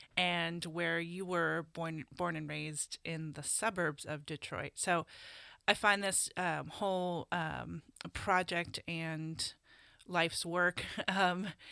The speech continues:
is to, to really be, be fascinating. So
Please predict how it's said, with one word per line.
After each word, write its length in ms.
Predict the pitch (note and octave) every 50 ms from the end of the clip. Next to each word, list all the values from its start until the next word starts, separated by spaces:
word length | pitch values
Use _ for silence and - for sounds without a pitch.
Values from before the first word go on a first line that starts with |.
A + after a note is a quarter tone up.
| - - - -
is 120 | G3+ F#3+ - _ _ -
to, 460 | - A3+ G#3+ G#3 G3+ F#3+ F#3 E3+ - -
to 160 | - - G#3+ G3+
really 260 | G#3 G#3+ G#3+ G#3 G#3
be, 420 | F3 F#3 F#3 F3+ F3+ F3 F3 - - _ _ -
be 120 | F3 G3+ F#3+
fascinating. 480 | - F#3+ F#3+ F#3+ - E3+ D#3+ D#3 D#3+
So 120 | - -